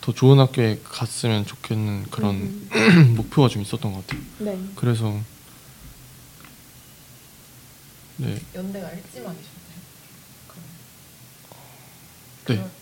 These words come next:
Speaker 3: 아,
Speaker 1: 그쵸.
Speaker 3: 정말요?
Speaker 2: 음.
Speaker 3: 오.
Speaker 2: 그 아이스하키를 원하시면은 연대가 일 등 아니에요?
Speaker 1: 네, 뭐 연대 고대인데 그래도 연-,
Speaker 3: 음.
Speaker 1: 네.
Speaker 3: 아무래도
Speaker 1: 또
Speaker 3: 연대.
Speaker 1: 고대가 좋은 사람들이 있고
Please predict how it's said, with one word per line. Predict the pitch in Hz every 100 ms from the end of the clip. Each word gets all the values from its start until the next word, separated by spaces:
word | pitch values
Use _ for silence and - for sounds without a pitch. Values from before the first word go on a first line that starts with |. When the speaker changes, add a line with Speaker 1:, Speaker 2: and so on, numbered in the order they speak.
| -
Speaker 3:
아, | 185 185
Speaker 1:
그쵸. | 220
Speaker 3:
정말요? | 208 208
Speaker 2:
음. | 202
Speaker 3:
오. | 202 185 208 220 220 180 165 165 - - - - - - -
Speaker 2:
그 | 208
아이스하키를 | 185 214 320 320 - 277 254 240 220 202
원하시면은 | 175 165 180 185 185 - 185 175 170 170 - -
연대가 | 190 220 208
일 | - 277 -
등 | 233
아니에요? | 170 175 220 - - - - -
Speaker 1:
네, | - -
뭐 | - 123
연대 | 120 139 147
고대인데 | 123 120 117 110 107
그래도 | 110 110 107 101 104
연-, | 104 - - - - 202
Speaker 3:
음. | 196 196 - 208 - - - -
Speaker 1:
네. | - -
Speaker 3:
아무래도 | 233 247
Speaker 1:
또 | 196
Speaker 3:
연대. | 170 165
Speaker 1:
고대가 | 165 170 156
좋은 | 139 147
사람들이 | 170 170 151 120
있고 | 107 - 110